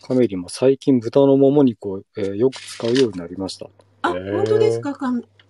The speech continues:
Speaker 2: 亀っぽさん。<laughs> そう、豚もも肉ね、
Speaker 1: そうですか。
Speaker 2: あんまり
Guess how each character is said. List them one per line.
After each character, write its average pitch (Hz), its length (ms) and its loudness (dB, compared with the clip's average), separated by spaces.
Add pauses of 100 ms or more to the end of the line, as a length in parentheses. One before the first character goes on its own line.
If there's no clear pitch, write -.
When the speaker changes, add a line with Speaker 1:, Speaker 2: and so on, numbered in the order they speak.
Speaker 2:
亀 277 200 -6
っ - 20 -20
ぽ - 140 -8
さ 247 280 -4
ん。 - 40 -2 (540)
<laughs> - 540 -20
そ 254 160 -10
う、 - 20 -10
豚 392 300 -6
も 403 100 2
も 415 140 -4 (160)
肉 233 160 -6
ね、 - 0 -
Speaker 1:
そ - 0 -
う - 20 -2
で - 80 -4
す 185 80 -8
か。 - 80 -20
Speaker 2:
あ 311 100 -4
ん 415 40 2
ま 440 140 4
り 427 200 4